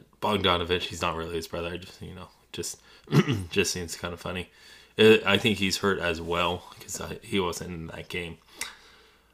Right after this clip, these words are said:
Uh, going into the fourth quarter, the threes for the Jazz are finally starting to drop. Um, mainly due to building the lead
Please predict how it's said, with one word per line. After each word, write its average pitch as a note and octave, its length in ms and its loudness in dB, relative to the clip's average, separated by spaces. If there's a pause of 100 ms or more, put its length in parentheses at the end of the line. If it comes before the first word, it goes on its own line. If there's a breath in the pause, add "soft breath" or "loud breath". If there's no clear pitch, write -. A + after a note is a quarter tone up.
(120 loud breath)
Uh, G#2 220 8
going B2+ 280 8
into B2 80 8
the G#2+ 80 10
fourth B2 320 10
quarter, A2+ 460 8
the G2+ 180 2
threes A2+ 380 4
for G#2+ 140 6
the F#2+ 120 4
Jazz F#2+ 600 6
are F#2+ 140 0
finally G2 400 0
starting F2+ 380 0
to E2 60 -6
drop. G2 440 4 (640 soft breath)
Um, G#2 400 8
mainly C#3+ 340 8
due B2 240 6
to G#2+ 500 6
building G#2 440 8
the F#2+ 100 4
lead G2 540 6